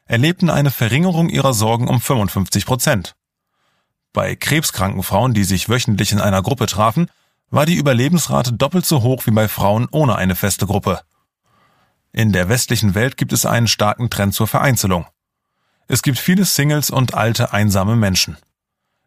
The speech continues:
Glücklich sind aber die Menschen mit einem guten Freundeskreis.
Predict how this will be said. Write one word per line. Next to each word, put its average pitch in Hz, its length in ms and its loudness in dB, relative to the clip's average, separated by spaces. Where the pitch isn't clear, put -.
Glücklich 165 360 0
sind 127 200 0
aber 101 180 2
die 127 160 2
Menschen 113 360 2
mit 120 140 0
einem 110 240 0
guten 101 260 0
Freundeskreis. 92 760 -2